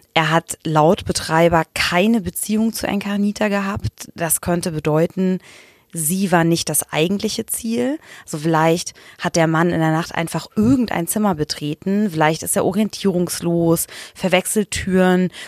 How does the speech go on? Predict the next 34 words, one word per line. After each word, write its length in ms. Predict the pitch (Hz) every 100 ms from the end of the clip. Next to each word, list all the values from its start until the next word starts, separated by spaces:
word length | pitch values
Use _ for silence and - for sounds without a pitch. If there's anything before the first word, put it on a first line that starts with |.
| - _
In 100 | 180
vielen 360 | - 226 220
Pflegeheimen 640 | 190 - 202 185 175 170 165
sehen 260 | 165 170
die 100 | 160
Zimmer 320 | - - 170
ja 160 | 156 143
gleich 460 | - 135 143 185 -
aus. 400 | 220 247 - - - - - -
Und 200 | - 190
die 60 | 160
Flure 680 | - 175 185 208 208 190 185
wirken 380 | 170 175 175 170
nachts 380 | 156 175 - -
natürlich 400 | 165 - 165 151
noch 160 | 165 -
ähnlicher 540 | - 135 131 151 143 143
bei 340 | 139 139 143 - - - _ -
gedämmtem 480 | 170 156 147 139 151
Licht. 440 | 135 135 - - -
Und 360 | - 160 151 - _ _ _
wenn 200 | 165 160
diese 240 | 165 208 226
Theorie 340 | 185 160 165
stimmt, 520 | - 165 190 294 - - -
dann 260 | 151 175
ist 280 | 185 190 -
Encarnita 600 | - 170 165 170 175 175
Polo 480 | 170 - 175 175 175 - _
Opfer 400 | - - - 175
eines 360 | 165 156 151 -
reinen 200 | 151 151
Zufalls 520 | - 175 - - -
geworden. 380 | - - - -